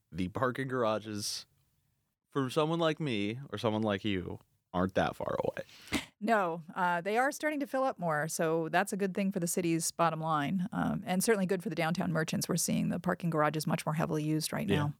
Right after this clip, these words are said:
Speaker 1: No, it's definitely been, I, I hesitate to use the word normal because that kinda doesn't mean anything anymore, but
Speaker 2: Right.
Speaker 1: East Lansing, it's sort of the, it's, it's an activity level that it just, it could be like spring twenty eighteen or something. It's sort of not like, there's not a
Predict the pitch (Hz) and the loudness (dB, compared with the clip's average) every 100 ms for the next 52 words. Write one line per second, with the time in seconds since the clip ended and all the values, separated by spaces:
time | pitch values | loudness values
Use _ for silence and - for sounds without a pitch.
0 | _ 110 110 107 - 104 98 92 92 95 | _ 0 0 2 0 0 0 2 2 2
1 | 92 95 _ _ 107 87 - 110 117 101 | 0 -4 _ _ 0 0 -2 0 0 2
2 | 113 107 104 104 98 98 98 95 98 90 | 0 0 0 2 0 2 2 2 0 -2
3 | 92 - 95 107 92 90 98 92 98 98 | -2 0 0 2 0 0 0 2 2 0
4 | 104 123 127 131 135 131 117 - 190 147 | 0 -2 -2 0 -2 0 -2 -2 -4 0
5 | 143 139 - 147 135 143 123 127 117 120 | 0 -4 -4 -4 2 4 4 2 0 0
6 | 156 131 117 120 123 120 139 - - 156 | 0 0 -2 -4 -4 -2 0 0 0 -2
7 | 143 147 127 180 131 123 117 101 101 98 | -2 -2 2 2 2 0 0 0 2 0
8 | - 107 107 - 92 - _ - 95 90 | 0 -2 -2 -2 -2 -4 _ -2 0 2
9 | 92 - _ - _ _ _ _ _ - | 2 -2 _ -20 _ _ _ _ _ -4
10 | - 90 90 90 90 87 - 90 82 87 | 0 0 0 0 0 0 0 0 0 -2
11 | 92 - 95 90 92 92 95 98 98 92 | -2 -2 0 -2 -2 -2 0 0 0 0
12 | 92 101 90 95 110 95 95 | 0 -2 -4 -4 0 2 2